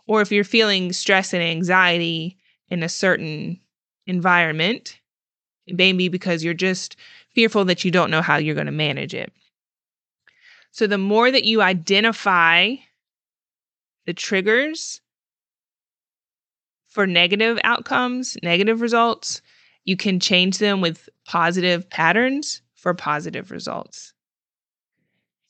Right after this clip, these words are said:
And that's in the mindset of caregiving. It's in the mindset of successful managing. It's in the mindset of successful parenting. Um, you know, you have to be able to identify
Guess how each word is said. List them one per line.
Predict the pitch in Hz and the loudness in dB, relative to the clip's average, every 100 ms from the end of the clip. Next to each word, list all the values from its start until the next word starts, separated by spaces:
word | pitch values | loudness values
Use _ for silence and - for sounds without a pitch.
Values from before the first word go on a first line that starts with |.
| - | -8
And | 226 | 0
that's | 311 - | 0 2
in | 294 | 2
the | 220 | 2
mindset | 196 185 208 214 196 | 4 4 4 2 0
of | 165 | 0
caregiving. | - 240 262 269 254 247 | 2 2 4 4 2 0
It's | 214 | -2
in | 180 | -4
the | 170 | -2
mindset | 170 175 180 180 165 | -2 -2 -2 -6 -6
of | 165 | -6
successful | - - - 165 - - 165 | -8 -8 -6 -4 -4 -6 -2
managing. | 196 233 233 226 214 | 2 2 2 2 2
It's | 202 185 | 0 -2
in | |
the | 156 | -6
mindset | 156 147 156 - - | -4 -4 -4 -6 -6
of | 170 | -6
successful | - - - - - - | -8 -10 -8 -8 -8 -10
parenting. | - 214 220 214 214 196 196 - - _ _ _ - | 0 2 2 2 2 2 0 -6 -20 _ _ _ -10
Um, | 165 160 135 - 214 _ _ _ _ _ _ _ _ _ _ | -6 -6 -6 -10 -14 _ _ _ _ _ _ _ _ _ _
you | - | -6
know, | 196 170 | -2 0
you | 170 180 | 0 -2
have | - - 214 226 - | -2 2 2 2 -2
to | 254 | -2
be | 226 214 | 2 4
able | 185 180 160 151 - 185 - _ _ _ _ _ _ _ _ _ _ _ - | 4 2 -2 -4 -6 -8 -14 _ _ _ _ _ _ _ _ _ _ _ -8
to | 175 | -6
identify | 165 170 190 196 196 175 175 170 170 | -2 2 2 0 0 0 0 0 -4